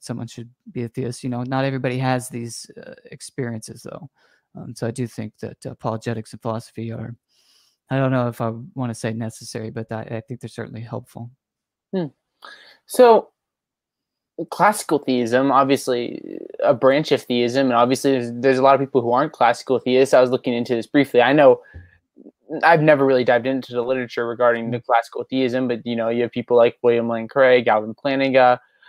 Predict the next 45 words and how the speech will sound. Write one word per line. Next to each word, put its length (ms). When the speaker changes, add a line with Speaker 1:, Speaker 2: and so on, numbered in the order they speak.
Speaker 2:
uh, 140
Ed 220
Feser, 480
Edward 260
Feser. 480
They're 140
not 300
classical 420
theists. 560
Um, 200
what 200
actually 340
is, 260
I 60
don't 140
think 200
Feser 320
is. 120
Do 100
you 60
know 120
Feser 400
is? 200
Speaker 1:
Yeah, 140
Feser's, 600
yeah, 200
he's 180
a 60
classical 380
theist. 340
Speaker 2:
Okay, 220
so 200
William 260
Lane 140
Craig 220
and 100
Plantinga 340
aren't, 340
though. 220
So 300
we'll 120
go 20
with 140
that. 300
Um, 360